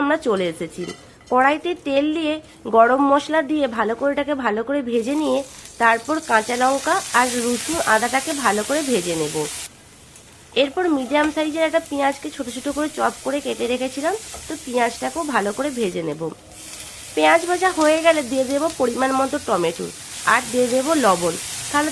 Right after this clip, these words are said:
তাড়াতাড়ি টমেটো থেকে জল ছেড়ে দেবে। এরপর দিয়ে দিচ্ছি বেসিক মশলা, যেমন হলুদ গুঁড়ো, জিরে গুঁড়ো, ধনে গুঁড়ো, লঙ্কা গুঁড়ো, সব কিছু দিয়ে ভালো করে মশলা তৈরি করে নিয়েছি। এরপর পরিমাণ মতো জল দিয়ে মশলাটাকে দু মিনিট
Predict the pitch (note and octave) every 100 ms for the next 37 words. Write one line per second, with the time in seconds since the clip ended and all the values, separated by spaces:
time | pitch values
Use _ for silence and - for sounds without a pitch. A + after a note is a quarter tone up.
0 | D4+ C#4 C4 D4 C#4+ C4+ D4 C4+ D4+ D#4
1 | C#4+ G#3+ G#3 G3+ G3+ G3 D#3+ D#3 D#3+ D#3+
2 | - - - - - - - - - -
3 | - - - - - - - - C4+ C#4
4 | F4+ C4+ D4+ D#4+ D#4+ D#4 A#3+ A#3+ D4 D4
5 | A#3 G#3+ G#3 G#3 A#3 C#4 C#4 A#3 A#3 G#3+
6 | A#3 B3+ B3+ G#3 A#3 A#3 B3 A3 A#3+ B3+
7 | G#3 G#3+ G#3+ A#3 A3+ B3 B3 B3 - -
8 | - - - - A3+ A3+ A#3+ B3 B3+ B3
9 | C4+ - C4 - D4 E4+ E4+ D4 A3+ G#3+
10 | A#3+ C#4 C#4+ C#4 A#3 A3 B3+ B3 A3+ A3
11 | G#3 F#3+ F#3 F3 F3 - F#3 - - -
12 | A3+ A#3 D#4 D#4 C4 A#3+ C#4 D4+ D#4 D4+
13 | D4+ B3 B3+ C#4 C#4+ A#3+ A3+ A3 A3+ C#4
14 | C#4+ G#3+ A#3+ C4+ D4